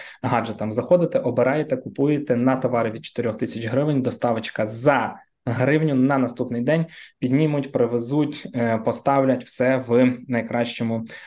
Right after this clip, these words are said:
вигляді. Тому, будь ласка, заходьте, обирайте і давайте не забувати, що ми з вами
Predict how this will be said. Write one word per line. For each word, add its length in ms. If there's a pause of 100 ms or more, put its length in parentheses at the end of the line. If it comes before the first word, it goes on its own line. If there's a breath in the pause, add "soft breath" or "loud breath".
вигляді. 600
Тому, 240
будь 140
ласка, 280
заходьте, 380
обирайте 500
і 260
давайте 400
не 260
забувати, 600 (300 loud breath)
що 220
ми 140
з 100
вами 480